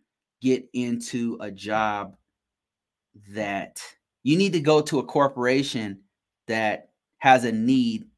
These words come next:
for a top secret clearance. So some organization, small, medium, or large organization, they get a, they get a, um, they win a contract with the government, Department of Defense,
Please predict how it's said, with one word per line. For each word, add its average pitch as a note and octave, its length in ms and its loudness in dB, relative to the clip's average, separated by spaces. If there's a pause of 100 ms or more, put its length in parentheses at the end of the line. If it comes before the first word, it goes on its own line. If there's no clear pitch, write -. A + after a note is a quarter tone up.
(140)
for A2 240 -4
a G2+ 60 -6
top F#2+ 240 -4
secret E2 300 -14
clearance. - 340 -16 (240)
So C3+ 420 2 (100)
some F3 320 0
organization, C3+ 800 -2 (720)
small, C3 560 0
medium, A#2+ 360 -2
or G#2+ 80 -4
large G#2 340 -2
organization, F#2+ 760 -10 (680)
they C#3 200 4
get C#3+ 340 0
a, A2+ 260 -4 (380)
they B2+ 260 2
get C3 320 -2
a, G#2+ 280 -6
um, G2 600 -8 (1500)
they D#3 140 10
win D3 220 8
a C3+ 60 4
contract G2+ 640 -2
with A2 160 -8
the G2+ 60 -10
government, F2 400 -6 (320)
Department G2+ 520 -2
of F#2+ 80 -6
Defense, F#2+ 800 -8